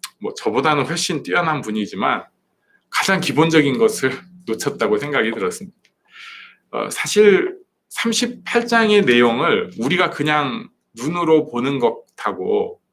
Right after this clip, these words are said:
지금 현장으로 느껴지는 것하고는 완전히 다릅니다. 왜냐하면은 하나님의 임재가 있는 곳이기 때문에 그렇습니다. 욥에게 하나님의 임재가 지금 나타나는 그 순간,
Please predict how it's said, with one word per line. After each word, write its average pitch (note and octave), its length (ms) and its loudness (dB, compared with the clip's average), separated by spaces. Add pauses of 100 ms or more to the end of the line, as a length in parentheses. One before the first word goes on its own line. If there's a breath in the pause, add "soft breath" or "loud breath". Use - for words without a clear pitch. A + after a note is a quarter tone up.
(440 loud breath)
지금 D#3+ 440 0
현장으로 G3+ 720 2
느껴지는 B2 580 0
것하고는 G#2+ 500 -6
완전히 E3 680 -4
다릅니다. - 720 -4 (240)
왜냐하면은 D3+ 720 0 (600 loud breath)
하나님의 G3+ 920 2
임재가 F#3+ 580 2
있는 A#2+ 380 -2
곳이기 G#2+ 600 -10
때문에 A2 340 -4
그렇습니다. - 420 -10 (800 soft breath)
욥에게 F3 440 4
하나님의 G3 760 -2
임재가 D3 480 0
지금 C#3 300 -8
나타나는 B2 640 -6
그 - 120 -12
순간, A#2 560 -4